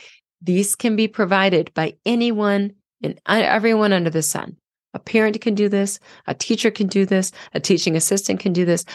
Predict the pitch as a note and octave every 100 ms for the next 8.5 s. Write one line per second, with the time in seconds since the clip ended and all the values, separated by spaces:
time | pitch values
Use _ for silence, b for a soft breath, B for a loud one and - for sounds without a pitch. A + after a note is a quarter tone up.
0 | B E3 - D#3 - D3+ C#3+ D3 D#3 -
1 | E3+ D3+ - F#3 - - _ _ _ B
2 | B B - G3 E3+ F3 A3+ A#3+ A#3+ G#3+
3 | E3+ - - F#3 F3+ F#3 - D#3+ D#3 -
4 | D#3+ D#3 D#3+ D#3+ - D#3 D3+ D3+ _ D3
5 | D3+ D3 C#3 E3 _ B B _ E3 D3+
6 | C#3+ D3 F3 F#3 G3 G#3+ A3 A3 A3 b
7 | b _ - F3 F3 - D#3+ - - D#3+
8 | D#3+ D3+ D#3 D3+ D3+